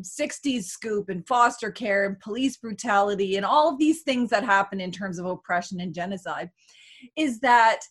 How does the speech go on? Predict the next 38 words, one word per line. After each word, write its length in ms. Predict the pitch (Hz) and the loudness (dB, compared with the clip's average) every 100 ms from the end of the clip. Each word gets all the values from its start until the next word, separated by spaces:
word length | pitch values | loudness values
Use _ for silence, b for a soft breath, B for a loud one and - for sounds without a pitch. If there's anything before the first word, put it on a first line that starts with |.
| _ _ _ _ _ | _ _ _ _ _
um, 220 | 233 226 220 | 2 2 2
the 80 | |
colonizers 960 | 233 359 392 415 277 233 233 247 240 - - | 0 6 6 6 4 4 4 2 0 0 -6
have 180 | 254 - | -4 6
also 320 | 311 403 392 | 8 8 4
worked 260 | 277 294 254 | 0 0 -2
really 240 | 320 349 | -2 0
hard 320 | 330 294 294 247 | 2 4 2 2
to 240 | 294 262 - | 0 0 2
anesthetize 960 | 269 294 311 - - 214 - 147 139 | 2 4 2 2 -8 -6 -2 -2 -2
us. 380 | - - - - _ _ _ _ _ _ _ | -6 -10 -14 -20 _ _ _ _ _ _ _
So, 120 | - 294 | -4 0
you 120 | 285 | 4
know, 160 | 311 | 4
the 100 | 269 | 2
doctors 540 | 233 254 277 294 330 240 | 4 6 6 4 0 6
are 80 | 240 | 6
always 260 | 262 277 | 8 4
prescribing, 1120 | - 240 208 - - 254 240 247 247 247 233 233 | 2 -2 -4 -16 -4 4 6 6 2 -2 -4 -4
like, 320 | 220 202 - - | -2 -2 -4 -12
pain 600 | - 320 381 349 320 262 | -8 -4 -2 0 2 4
medicine 580 | 220 190 185 214 185 185 | 2 0 -4 -6 -8 -4
for 160 | 269 269 | 0 4
everything. 560 | 311 302 302 277 190 | 4 4 0 -2 -4
I 40 | 185 | -4
mean, 140 | 233 | -2
you 120 | 269 | -2
stub 260 | - 349 269 | 0 2 4
your 120 | 277 | 2
toe 560 | - 269 294 294 240 196 | -2 6 10 10 8 6
and 140 | 240 | 2
they're 100 | 220 | 0
giving 280 | 208 233 226 | -2 -2 -2
you, 300 | 220 220 202 b b - | -2 -2 -4 b b 4
uh, 140 | 220 | 4
pain 400 | 240 254 247 240 | 4 -2 -2 -2
medicine. 360 | 226 196 202 220 | 0 -2 -4 -2
So 220 | - 175 | 0 -2